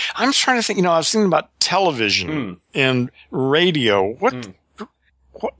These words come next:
Speaker 1: those words don't even mean anything anymore, do they?
Speaker 2: Well, it's interesting because people,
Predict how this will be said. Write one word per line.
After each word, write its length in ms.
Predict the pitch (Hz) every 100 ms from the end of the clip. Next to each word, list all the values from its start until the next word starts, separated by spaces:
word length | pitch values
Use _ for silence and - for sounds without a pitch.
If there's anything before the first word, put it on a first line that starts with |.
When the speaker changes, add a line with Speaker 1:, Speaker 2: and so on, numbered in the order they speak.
| _
Speaker 1:
those 280 | 226 262 202
words 400 | 208 208 190 -
don't 260 | 202 190
even 340 | 190 175 160 151
mean 300 | 208 247 196
anything 480 | 117 104 - 110
anymore, 480 | 107 101 101 101 90
do 220 | 87 135
they? 320 | 190 233 277 262
Speaker 2:
Well, 320 | 349 370 -
it's 180 | 233 233
interesting 460 | 381 330 320 311 220
because 340 | 202 - 226
people, 640 | - 240 254 - 226 214